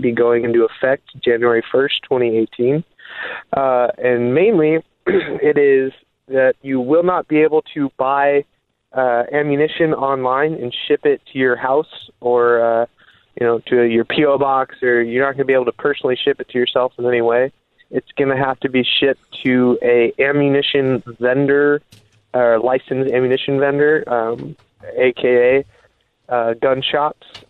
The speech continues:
uh, are pretty much gonna be the main source of any ammunition vendor licenses. There's other ways for people to get them, but let's just, uh, keep it simple.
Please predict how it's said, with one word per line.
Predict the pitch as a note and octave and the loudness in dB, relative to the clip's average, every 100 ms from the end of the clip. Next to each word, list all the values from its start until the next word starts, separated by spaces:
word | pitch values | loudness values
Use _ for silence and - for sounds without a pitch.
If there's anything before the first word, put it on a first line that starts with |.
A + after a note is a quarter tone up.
| _ | _
uh, | - | -4
are | C3+ C3 B2+ B2+ - _ | -2 -2 -2 -2 -6 _
pretty | - C#3+ | -4 0
much | C3+ - | 0 -2
gonna | C#3 C3 | -4 0
be | C3 | 0
the | B2 | 0
main | B2 B2+ B2+ | 2 0 0
source | - B2+ B2+ | 0 0 0
of | B2 A#2 | -2 0
any | A#2 A#2+ A2+ | 0 0 -2
ammunition | A2+ C3 B2+ B2 B2 | -2 0 0 0 0
vendor | B2 B2 A#2+ | 0 2 2
licenses. | B2 A#2+ C3 - C3+ C#3+ - - _ _ | 2 0 -4 0 0 0 -6 -20 _ _
There's | C#3+ C#3 A#2+ | 0 0 0
other | C3 C#3 | 0 2
ways | C3 C3 C3 | 2 2 0
for | - | -8
people | A#2+ - B2 A#2 | -10 -10 -12 -10
to | A#2+ | -4
get | C#3+ - | -4 0
them, | D#3+ D#3 | -2 -2
but | C3 - _ _ _ _ _ _ - | -6 -6 _ _ _ _ _ _ -4
let's | B2 - | -4 -2
just, | B2 - | -4 -2
uh, | A#2 A#2 A2+ A2 - | 2 2 2 0 -2
keep | B2+ | -6
it | - - | -6 -4
simple. | C3 - D3+ | -4 -2 -4